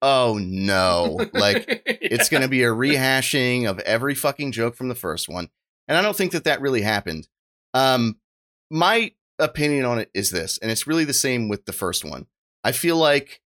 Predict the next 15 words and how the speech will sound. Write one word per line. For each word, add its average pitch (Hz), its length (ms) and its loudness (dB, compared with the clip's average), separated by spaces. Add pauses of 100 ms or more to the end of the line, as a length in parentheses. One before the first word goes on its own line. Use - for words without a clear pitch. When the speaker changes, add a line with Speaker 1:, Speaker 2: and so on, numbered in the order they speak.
(1080)
Speaker 1:
a 123 120 4
lot 143 340 4
of 156 140 0
what 165 160 0
we 147 100 0
see 123 440 2
that 104 200 0
horrifies 107 640 0
us, 87 200 -4
other 165 240 2
than 147 460 -2 (380)
the, 113 400 0
the, 92 460 -2 (280)
uh, 90 280 0 (680)
uh, 85 240 -4